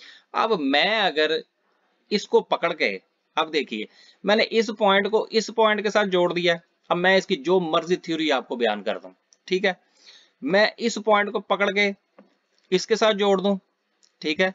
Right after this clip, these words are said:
और फिर मैं इसको, एक मिनट यार, क्योंकि ये मैंने काफी चीजें जो है ना वो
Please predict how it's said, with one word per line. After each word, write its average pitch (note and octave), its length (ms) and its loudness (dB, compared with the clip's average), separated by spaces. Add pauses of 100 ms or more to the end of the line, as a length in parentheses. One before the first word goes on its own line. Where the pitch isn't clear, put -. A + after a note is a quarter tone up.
(580)
और E3+ 200 -2
फिर G#3+ 180 4
मैं G3 200 2
इसको, F#3 520 -2 (3000)
एक A2 200 -12
मिनट F#2+ 280 -18
यार, - 240 -18 (4000)
क्योंकि G3 180 -2
ये G#3 160 0
मैंने D3+ 300 0
काफी F3+ 340 -2
चीजें F3+ 320 -2
जो E3+ 80 0
है E3 60 2
ना E3+ 120 0
वो E3+ 160 -4